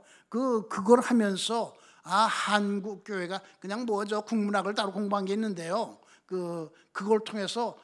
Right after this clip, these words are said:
한국 교회가 이렇게 그 기여를 많이 했구나. 여러분, 그 한국 그 저기 저 뭐 기독교가 없었으면요, 한글이 오늘날처럼 생명같지 못했을 거예요.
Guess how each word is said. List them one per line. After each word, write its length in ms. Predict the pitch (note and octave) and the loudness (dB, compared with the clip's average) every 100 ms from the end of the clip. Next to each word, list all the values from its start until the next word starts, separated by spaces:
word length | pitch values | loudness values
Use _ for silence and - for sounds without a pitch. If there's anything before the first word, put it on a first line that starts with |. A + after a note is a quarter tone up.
| _ | _
한국 640 | - - G#3 A3 G#3+ A3 A3 | -8 -4 -2 0 -2 -6 -4
교회가 500 | A3 G3 A3 A3+ - - - | -2 0 0 -2 -4 -16 -8
이렇게 720 | G3+ G3+ G#3 G3 - - B3 | 0 6 6 6 2 -2 -2
그 120 | B3+ | -2
기여를 380 | A#3+ A3 A3 A3+ | -6 -2 -2 0
많이 260 | A3 G3+ F#3 | 0 0 -2
했구나. 380 | F3+ F3+ D#3+ - _ | -6 -10 -12 -14 _
여러분, 640 | F3+ G#3 B3 A#3 G3 D#3 C3+ _ _ | -8 -8 -6 -6 -6 -10 -14 _ _
그 500 | F#3 F3 E3 D#3 C#3+ _ _ | -10 -8 -8 -12 -14 _ _
한국 680 | - G3 G3 G3+ G3+ G#3+ - | -8 -2 0 -2 -4 -6 -6
그 140 | G#3 | -6
저기 280 | F#3 F#3+ F#3 | -4 -4 -6
저 160 | F#3+ F#3 | -8 -6
뭐 420 | F3 F3 E3 - _ - | -4 -4 -6 -14 _ -8
기독교가 680 | G#3+ G#3+ A3 A3 A3 A3 | -2 0 0 0 -4 -2
없었으면요, 760 | A3 G#3 F#3+ G3 G#3 B3 F#3 A#3 - - | -2 -2 -6 -4 -2 -2 -2 -4 -8 -20
한글이 680 | - - G#3 G#3+ G#3 A#3 B3 | -6 0 0 0 -2 -2 -4
오늘날처럼 680 | F#3+ G3+ G3+ F#3+ - A#3 | -2 0 2 2 -2 -4
생명같지 840 | A3+ A3+ G#3+ A3 G#3+ G3+ G#3 A#3 G3+ - - | -6 -6 -4 -4 -2 -2 -2 -2 -4 -4 -10
못했을 600 | E3+ F3 - F3+ F#3 E3+ | -4 -4 -4 -4 -4 -2
거예요. 640 | G3+ F#3 B2+ G#2 F#2 - | -2 -2 -6 -12 -16 -20